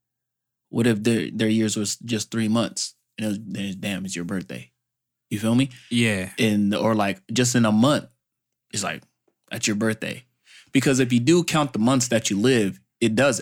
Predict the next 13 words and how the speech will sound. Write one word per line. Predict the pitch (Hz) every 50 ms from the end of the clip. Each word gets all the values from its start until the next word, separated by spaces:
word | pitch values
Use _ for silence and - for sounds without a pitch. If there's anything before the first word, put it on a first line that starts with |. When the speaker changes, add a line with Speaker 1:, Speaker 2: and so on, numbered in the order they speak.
| - -
Speaker 1:
add | 117 113 104 98 107
up. | 120 120 - - _ _ _ _ _ _ _ _ _ _ _ _ _ _ _
Like, | 113 107 98 90 - - _ _ _ -
thirty | 131 143 139 123
days, | 117 135 139 123 101
it | 104 101
does | 107 131 127 104 - -
add | 113 110 104 104
up. | 120 120 - - - _ _ _ _
Like, | - 95 95 87
a, | - - - _ -
a, | 95 95 113 120
a | 107 101 110 107 -